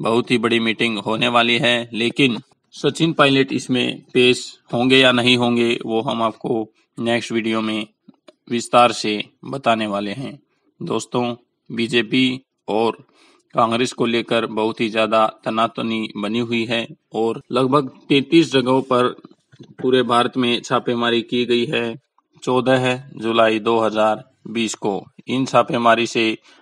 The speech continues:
बहुत ही ज़्यादा धन बटोरा गया है। इनकम टैक्स की ये छापेमारी अधिकतर जगहों पर हुई है भारत के बड़े-बड़े नगरों में। मुंबई, दिल्ली और जयपुर जैसे कई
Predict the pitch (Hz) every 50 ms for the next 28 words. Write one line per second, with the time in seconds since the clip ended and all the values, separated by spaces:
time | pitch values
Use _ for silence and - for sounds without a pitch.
0 | _ _ 120 117 113 113 117 - 135 120 107 110 110 107 110 110 110 107 95 -
1 | 110 110 107 110 131 127 - _ - 151 113 - 117 113 110 110 110 104 110 104
2 | 104 104 - 110 110 107 - - _ _ _ _ _ _ _ _ - 123 120 113
3 | - 135 127 120 - 120 113 - - - 123 117 113 113 110 110 107 - _ -
4 | - 113 104 - 120 117 113 110 110 107 110 110 110 - _ _ _ _ _ _
5 | _ _ - 113 110 113 117 - - - 131 123 - - - _ _ _ _ _
6 | _ _ _ - 101 110 110 104 104 117 120 - - 113 107 110 117 117 113 113
7 | 113 117 113 107 107 - 113 113 113 107 - - 117 107 110 110 110 107 107 104
8 | 107 107 104 104 - _ - 107 110 110 107 107 110 107 104 104 101 92 - -
9 | _ _ _ _ _ _ _ _ - - 120 123 123 120 123 127 123 120 120 -
10 | _ _ _ _ 120 113 110 104 113 113 117 120 123 120 120 117 110 - _ _
11 | _ _ _ _ _ _ - 113 120 117 113 104 151 120 120 117 - - 131 127
12 | 123 120 120 123 123 _ _ - 110 101 110 110 - - 117 110 110 110 - -
13 | _ _ - 117 117 117 117 113